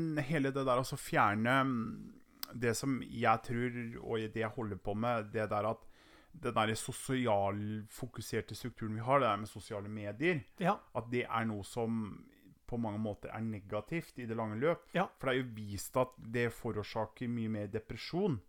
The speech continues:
Speaker 2: Ja.
Speaker 1: Så jeg tror det er jo et veldig fint aspekt med det, at fak-, jeg tror jo ærlig talt at vi har det bedre, eh,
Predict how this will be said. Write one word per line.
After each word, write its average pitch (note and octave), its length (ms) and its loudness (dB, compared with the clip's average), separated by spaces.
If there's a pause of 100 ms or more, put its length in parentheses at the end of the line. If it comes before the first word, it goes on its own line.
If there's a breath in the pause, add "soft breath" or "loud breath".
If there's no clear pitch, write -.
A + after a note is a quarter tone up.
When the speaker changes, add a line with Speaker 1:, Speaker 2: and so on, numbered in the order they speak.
Speaker 2:
Ja. E3+ 160 -2 (440 soft breath)
Speaker 1:
Så F#3 220 10
jeg F3+ 160 6
tror F3+ 180 2
det F#3+ 140 8
er D#3+ 100 8
jo D3+ 140 6
et D3 100 -4
veldig B2+ 240 -2
fint G#2+ 400 -6
aspekt - 500 -4
med D3 280 0
det, F#3 100 4
at C3+ 220 4 (340)
fak-, C3+ 320 -2
jeg D3 320 8
tror C#3 140 4
jo C3+ 80 6
ærlig A#2 240 4
talt A2+ 180 2
at A#2 120 -4
vi A#2+ 80 -2
har A#2 160 2
det A#2+ 160 -2
bedre, A2 480 0 (720 soft breath)
eh, A#2+ 340 -6